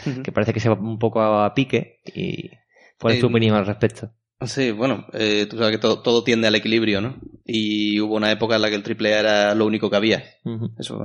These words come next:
Speaker 1: te digo yo, bueno, precisamente cuando yo empecé en Piro Studio era todo triple A, no había indie,
Speaker 2: Ujú.
Speaker 1: hasta que salió Brave y em-, y inició como una
Speaker 2: Una
Speaker 1: tendencia.
Speaker 2: tendencia.
Speaker 1: Eh, no había indie, no se hablaba de indie, el concepto indie era,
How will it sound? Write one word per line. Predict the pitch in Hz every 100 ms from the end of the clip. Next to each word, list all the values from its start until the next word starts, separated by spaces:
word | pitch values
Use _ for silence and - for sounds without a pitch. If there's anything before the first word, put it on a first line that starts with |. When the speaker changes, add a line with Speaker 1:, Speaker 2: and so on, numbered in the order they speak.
| -
Speaker 1:
te | 104
digo | 101
yo, | 98 101
bueno, | 104 131
precisamente | 107 113 110 104 117
cuando | 101
yo | 98
empecé | 95 98
en | 101
Piro | 104
Studio | - 107 110 131 113
era | 107 104
todo | 107
triple | 101 110 107
A, | 120
no | 110
había | 104 101
indie, | 120 123 107
Speaker 2:
Ujú. |
Speaker 1:
hasta | 104 110
que |
salió | 107 104 110
Brave | 117 117 160 -
y | 113
em-, | 110 107 110
y | 107
inició | 107 104 113 107
como | 110 107 104
una | 107 107 107
Speaker 2:
Una |
Speaker 1:
tendencia. | 110 107 107 110 131
Speaker 2:
tendencia. | 139 - - - - _ _
Speaker 1:
Eh, | 113 107 101
no | 98
había | 98 98
indie, | 98 135 110
no | 107 101
se | 110
hablaba | 101 101
de | 98
indie, | 95 113 117
el | 95
concepto | 107 104 107
indie | 98 101 107
era, | 104 107 101 101 101 117 -